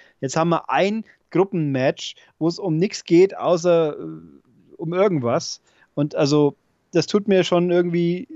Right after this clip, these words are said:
leid, dass das plötzlich, ja, kaum nimmst du die Alexa Bliss raus, ist der ganze Rest uninteressant, so ungefähr.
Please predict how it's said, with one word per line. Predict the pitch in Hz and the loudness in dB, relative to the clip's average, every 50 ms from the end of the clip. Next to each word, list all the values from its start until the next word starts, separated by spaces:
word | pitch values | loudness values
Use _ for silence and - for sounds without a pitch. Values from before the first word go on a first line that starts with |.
| 302 294 | -12 -4
leid, | 208 156 147 143 131 131 143 143 131 - - - | 0 2 4 4 4 4 4 2 0 -2 -6 -6
dass | - 135 - - | -6 -6 -4 -4
das | 170 170 - - | -6 -6 -6 -4
plötzlich, | - 170 165 165 - 170 147 - - - - - 147 - | -2 -2 -2 0 -2 -4 -4 -6 -8 -18 -18 -14 -8 -4
ja, | 135 143 196 | -2 -2 -2
kaum | 190 - - 175 208 | -2 -2 -2 -2 -2
nimmst | 214 220 208 - - | -2 -4 -6 -4 -2
du | |
die | 185 | -2
Alexa | 170 185 175 - 180 170 | -2 -2 -2 -4 -4 -4
Bliss | 156 160 190 214 - | -2 -4 -6 -4 -2
raus, | 196 185 190 196 180 | 0 2 2 2 0
ist | 175 165 - | -4 -6 -6
der | 170 | -6
ganze | 151 151 160 160 170 160 | -4 -6 -6 -6 -6 -6
Rest | 156 - - | -6 -6 -8
uninteressant, | 135 131 123 117 117 110 - 92 85 85 | -8 -8 -8 -10 -14 -16 -16 -16 -16 -16
so | - 78 | -18 -18
ungefähr. | 69 69 76 80 - 82 | -18 -20 -20 -20 -20 -20